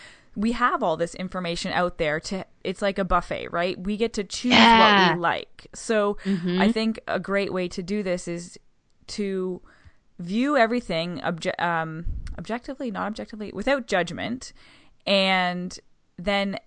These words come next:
Speaker 1: ask yourself, "Okay, how does this feel to me? How does this feel to
Speaker 2: Mm-hmm.
Speaker 1: me?" And you draw little parts from everything, but you don't have to follow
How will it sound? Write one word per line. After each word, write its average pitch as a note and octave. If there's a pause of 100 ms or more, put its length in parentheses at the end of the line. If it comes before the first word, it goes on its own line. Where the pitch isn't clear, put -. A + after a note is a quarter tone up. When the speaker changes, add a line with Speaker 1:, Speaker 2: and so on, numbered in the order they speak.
Speaker 1:
ask G#3
yourself, F#3
"Okay, F#3
how A3
does A#3+
this G3+
feel F3+
to -
me? - (280)
How F#3
does G#3+
this F#3
feel E3
to F#3+
Speaker 2:
Mm-hmm. F#3
Speaker 1:
me?" -
And G3
you G#3
draw G#3+
little G#3+
parts E3+
from F3+
everything, E3+
but F3 (840)
you G3+
don't C4+
have A3+ (100)
to G#3+
follow G3